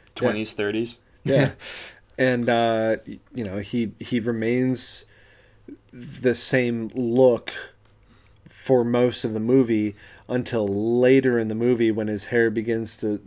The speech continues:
Speaker 2: start slowly going gray.
Speaker 1: Like, I wonder if that was, like, actually gray hair, just, you know,
Speaker 2: Yeah.
Speaker 1: wig. No.
Speaker 2: Right.
Speaker 1: 'Cause, yeah, I think, I think some, I don't know.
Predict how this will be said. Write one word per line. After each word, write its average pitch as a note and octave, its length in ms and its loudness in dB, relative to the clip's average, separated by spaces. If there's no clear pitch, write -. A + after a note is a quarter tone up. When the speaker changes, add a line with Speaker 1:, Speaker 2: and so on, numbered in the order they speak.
Speaker 2:
start - 480 -2
slowly C3 580 2
going A2+ 320 -2
gray. G#2+ 480 0
Speaker 1:
Like, C#3+ 120 -2
I E3+ 60 6
wonder F#3+ 200 6
if C3 60 4
that C3 100 6
was, B2 100 0
like, B2 140 4
actually A#2 300 2
gray A2+ 300 0
hair, A2+ 360 0
just, A2 280 -8
you A2 80 -2
know, G#2+ 300 -6
Speaker 2:
Yeah. A#2+ 300 2
Speaker 1:
wig. B2 320 -2
No. G#2+ 320 2
Speaker 2:
Right. A#2+ 300 -2
Speaker 1:
'Cause, B2 100 -4
yeah, A2+ 340 2
I B2+ 80 -2
think, B2 320 -4
I B2+ 60 -4
think B2 160 -4
some, G#2+ 240 -8
I G2+ 140 -4
don't - 40 -8
know. A2+ 140 -8